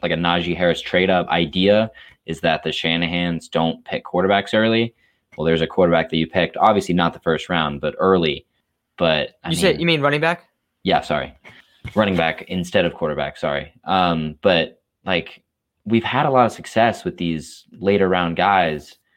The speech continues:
Speaker 1: I wouldn't love a trade up. I think if he's a spe-, if, if you think that he's a special guy, obviously we've touched on this in an earlier podcast.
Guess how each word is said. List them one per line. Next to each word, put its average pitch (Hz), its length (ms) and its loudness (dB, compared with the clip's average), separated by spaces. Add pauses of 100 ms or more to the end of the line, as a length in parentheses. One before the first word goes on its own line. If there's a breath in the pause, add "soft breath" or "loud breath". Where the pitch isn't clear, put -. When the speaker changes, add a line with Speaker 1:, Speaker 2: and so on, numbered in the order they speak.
(800)
Speaker 1:
I 127 420 2
wouldn't 131 460 2
love 113 300 4
a 107 40 -2
trade 120 320 0
up. 139 420 0
I 98 240 -8 (300)
think 113 340 0
if 101 180 -4
he's 101 180 -2
a 85 80 -2
spe-, - 360 -2
if, 104 200 -2
if - 240 -4
you 120 80 4
think 120 200 0
that 101 100 0
he's 98 160 -4
a 76 80 -4
special 104 460 -2
guy, 95 480 2
obviously 87 420 0
we've 80 220 -8
touched 87 280 -4
on 85 120 -4
this 80 180 -8
in 78 140 -8
an 73 120 -10
earlier 71 320 -6
podcast. 73 600 -6